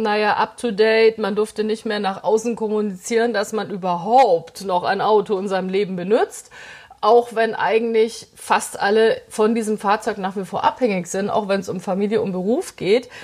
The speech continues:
Ähm, ja, ich glaub, der Streit auch, was denn nun aktuell das gesündeste Fahrzeug ist, ob i oder nicht,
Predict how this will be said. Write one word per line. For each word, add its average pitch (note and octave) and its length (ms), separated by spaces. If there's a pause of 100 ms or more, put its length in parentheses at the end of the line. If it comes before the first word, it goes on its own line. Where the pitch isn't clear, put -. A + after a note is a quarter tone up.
(460)
Ähm, A3 680 (200)
ja, G3 380
ich - 140
glaub, G3+ 220
der G#3+ 120
Streit G3 460
auch, G#3 280
was G3 200
denn G#3+ 160
nun G#3+ 160
aktuell G3+ 580
das G#3 240
gesündeste G#3 540
Fahrzeug A3 500
ist, A#3+ 220
ob - 180
i A3 180
oder G3 240
nicht, G#3+ 420